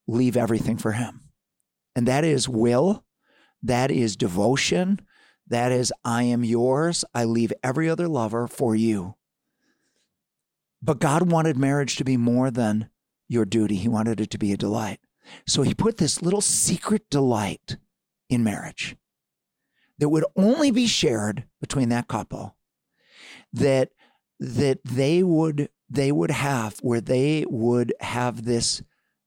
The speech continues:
delight. Now, is marriage more than sex? Absolutely.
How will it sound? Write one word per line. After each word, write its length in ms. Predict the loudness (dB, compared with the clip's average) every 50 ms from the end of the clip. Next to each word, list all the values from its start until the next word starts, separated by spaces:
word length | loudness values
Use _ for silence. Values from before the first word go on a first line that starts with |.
| _ -6
delight. 640 | -4 -2 -2 -2 -2 -4 -6 -10 -12 -18 _ -20 -20 -20 _ _ _ _ _ _ _ -4
Now, 100 | -4 -4 -2 _
is 320 | 2 2 4 4 2 2 0
marriage 540 | 2 2 2 4 4 4 2 2 0 0
more 240 | 0 0 2 2 2
than 160 | 0 0 0
sex? 380 | 0 0 0 -2 -2 -4 -8 -12 -14 _ _ _ _ _
Absolutely. 760 | -4 -2 -2 0 0 0 0 2 0 0 0 -2 -6 -6 -6